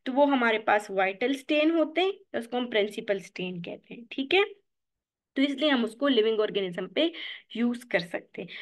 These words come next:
जैसे मिथाइलिन ब्लू है आपके पास एक प्रिंसिपल स्टेन या वाइटल स्टेन, और साथ में न्यूट्रल रेड, ये दो स्टेन्स के नाम हैं जो आपके पास यूज़ होते हैं for staining of living tissues। ठीक है,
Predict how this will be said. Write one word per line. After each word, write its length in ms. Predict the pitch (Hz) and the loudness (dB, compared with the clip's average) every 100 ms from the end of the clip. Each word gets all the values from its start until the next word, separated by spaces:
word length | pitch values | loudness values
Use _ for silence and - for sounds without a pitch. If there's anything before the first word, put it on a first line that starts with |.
| - - | -12 -4
जैसे 200 | 240 285 | 0 4
मिथाइलिन 640 | 262 240 254 226 240 269 | 4 4 4 6 6 4
ब्लू 320 | 214 220 247 330 | 4 0 2 4
है 160 | 330 | 6
आपके 260 | 294 277 269 | 4 2 -4
पास 260 | 233 226 | -2 -2
एक 160 | 233 - | -4 0
प्रिंसिपल 480 | 220 226 254 247 240 | 2 2 0 0 -2
स्टेन 340 | 233 226 214 | 0 2 2
या 120 | 214 202 | 2 2
वाइटल 360 | 196 180 202 | 2 0 -4
स्टेन, 300 | 220 - 226 | -6 -4 -2
और 180 | 226 202 | -2 -4
साथ 240 | - 202 240 | -2 -2 0
में 120 | 240 | 0
न्यूट्रल 560 | 226 214 - 220 202 180 | 2 0 -2 -2 0 2
रेड, 280 | 175 175 175 - - - 220 | 0 -2 -8 -18 -20 -12 0
ये 300 | 269 311 311 | 4 6 4
दो 220 | 220 247 | 2 -2
स्टेन्स 440 | - 233 214 220 | 0 0 0 -2
के 140 | - 226 | -6 -6
नाम 340 | 202 202 196 | -6 -8 -4
हैं 240 | 226 339 - - - - - | 0 -2 -2 -16 -16 -14 -2
जो 80 | 240 | 2
आपके 280 | 220 226 226 | 2 0 0
पास 420 | 208 202 208 - | 2 2 2 -6
यूज़ 440 | 202 220 311 349 | -4 4 8 8
होते 320 | 247 196 - 214 | 6 -2 -2 -4
हैं 260 | 220 277 320 | -2 -4 -2
for 140 | - - | -4 -4
staining 640 | - - 214 214 247 277 | -6 -2 0 2 4 4
of 300 | 208 202 247 294 - - - - | 4 4 2 -2 -12 -18 -14 -2
living 440 | 240 254 302 349 | 2 4 4 2
tissues। 560 | 285 226 - 202 - _ _ _ | 0 -4 -6 -6 -12 _ _ _
ठीक 240 | - 220 285 | -14 -6 -2
है, 200 | 381 | -2